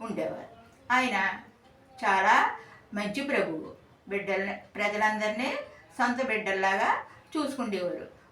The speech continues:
ఆయన దాన ధర్మాలు, పూజా పునస్కారాలు అన్నీ చాలా బాగా చేసేవారు. ధర్మప్రభు అన్నమాట ఆయన. అలాంటి మహారాజు గారికి ఆయన మంచి విష్ణు భక్తులు అన్నమాట. విష్ణు భక్తులు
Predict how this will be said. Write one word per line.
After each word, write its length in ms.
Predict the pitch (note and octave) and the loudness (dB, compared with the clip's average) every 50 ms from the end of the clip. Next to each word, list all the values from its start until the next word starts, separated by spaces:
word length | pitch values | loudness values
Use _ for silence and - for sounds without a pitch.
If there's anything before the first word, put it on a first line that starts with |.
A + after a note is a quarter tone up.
| _ F#3 | _ -2
ఆయన 260 | G3 G3+ G3 F#3+ G3 | 0 0 0 0 0
దాన 400 | G3 F#3 F3+ F#3+ F#3 F#3 F#3 F#3+ | 0 2 2 0 0 -2 -4 -4
ధర్మాలు, 560 | F#3 F#3 F#3 F#3+ F#3+ F#3 G3 G3+ G3 - - - - - _ - | -2 0 0 0 2 2 0 0 -2 -4 -6 -12 -18 -20 _ -4
పూజా 260 | G3+ G3 G3 G#3 A3 | -4 -2 -2 0 -2
పునస్కారాలు 1120 | G#3+ - F#3 F3 F3 - - - F#3+ F#3 F#3 F#3 F3+ F3 F3+ F3+ - - - - - - F#3+ | -2 -4 -6 -8 -10 -12 -6 -2 0 0 2 0 0 -2 -2 -4 -6 -6 -10 -14 -18 -16 -10
అన్నీ 300 | F#3 G3 G#3+ B3 C4+ C4 B3 | -8 -4 -2 -2 -2 -2 0
చాలా 420 | G#3 F3+ F3 E3+ F#3+ G#3 - - - - - - | 0 0 2 2 4 2 2 2 0 -4 -6 -2
బాగా 480 | G3 F#3 F#3 F#3+ F#3+ G#3 - - - - - - - | 2 2 4 4 4 4 2 2 2 0 -4 -4 -2
చేసేవారు. 480 | A#3+ - G3 F#3+ G#3 G3 F#3+ F3+ F3+ F3+ | 0 0 0 0 -2 -2 0 0 -2 -2
ధర్మప్రభు 680 | F3 F#3+ G3 G3 G3+ A3+ A#3 A3 A3 G#3+ F3+ F3+ F3 | 0 -2 -2 0 0 -2 -2 -2 -2 -4 -2 -2 -4
అన్నమాట 400 | F3 F3 F3 E3+ D#3+ - - - | -4 -4 -6 -8 -12 -12 -12 -12
ఆయన. 160 | - - - - - - - - - - - | -12 -12 -14 -16 -18 -20 -20 -20 -14 -8 -2
అలాంటి 280 | A#3+ A#3+ A#3+ A#3+ A#3+ - | 0 2 2 0 0 0
మహారాజు 560 | G#3 G3+ G3+ G3 G3 G3 F#3+ F#3+ F#3 F#3+ G3 | -2 0 0 0 0 0 -2 -2 -4 -4 -4
గారికి 320 | G3 F#3+ - - D4 G4 B4+ D5 - - - - - - | -4 -6 -6 -6 -8 -8 -8 -10 -12 -14 -20 -18 -4 2
ఆయన 440 | - A#3+ A#3 A3 G#3 F#3 F#3 F#3 F#3 F#3 - - - - - - - - - - - - | 4 4 4 4 2 0 0 0 -2 -4 -8 -14 -20 -20 -20 -20 -20 -20 -20 -20 -12 -4
మంచి 460 | A3+ A#3+ C4+ D4 D#4 D#4 - F4 E4 D4 | -2 0 0 0 0 0 -2 0 0 2
విష్ణు 340 | C4 - - - D#4 D#4+ | 2 0 0 0 -2 2
భక్తులు 360 | D#4 C#4+ C4 C4+ - G3+ F#3 E3 | 2 2 2 2 0 -4 -4 -4
అన్నమాట. 420 | D#3+ E3 D#3 - - - - - - - - - | -4 -6 -8 -10 -12 -12 -14 -16 -16 -18 -14 -12
విష్ణు 300 | A#3 A3 - - C4 B3+ | -10 -10 -6 -2 0 2
భక్తులు 420 | C4 B3+ - - A#3 A#3+ - G#4+ | 2 0 0 -2 -4 -4 -2 2